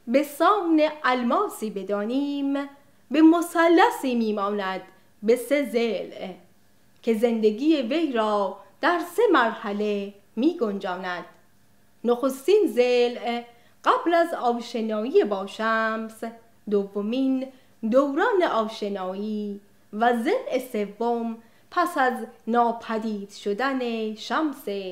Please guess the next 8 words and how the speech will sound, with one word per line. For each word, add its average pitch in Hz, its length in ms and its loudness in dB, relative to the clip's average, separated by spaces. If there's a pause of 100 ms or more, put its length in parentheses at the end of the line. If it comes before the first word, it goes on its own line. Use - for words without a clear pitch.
(120)
تبریزی. 190 680 -8 (920)
در 233 160 4
برنامه 240 680 2
بعد 285 320 2 (480)
با 269 280 4
ما 392 180 4
باشید 226 760 -2 (320)
تا 254 360 2